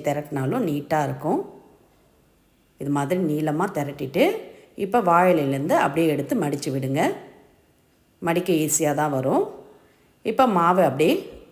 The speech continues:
உருட்டி விட்டு அழுத்தி விடுங்க. ஓரங்கள்லாம் ஸ்டஃபிங் வெளியே வராம அழுத்தி விட்டு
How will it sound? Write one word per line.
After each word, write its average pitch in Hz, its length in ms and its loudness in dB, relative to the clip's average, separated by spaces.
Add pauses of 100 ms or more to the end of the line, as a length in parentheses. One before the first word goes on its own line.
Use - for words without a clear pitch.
(160)
உருட்டி 190 320 2
விட்டு 139 240 2 (2000)
அழுத்தி 160 320 2
விடுங்க. 127 260 -4 (440)
ஓரங்கள்லாம் 180 580 4 (840)
ஸ்டஃபிங் 196 380 2
வெளியே 160 260 2
வராம 135 420 0
அழுத்தி 170 340 0
விட்டு 160 220 0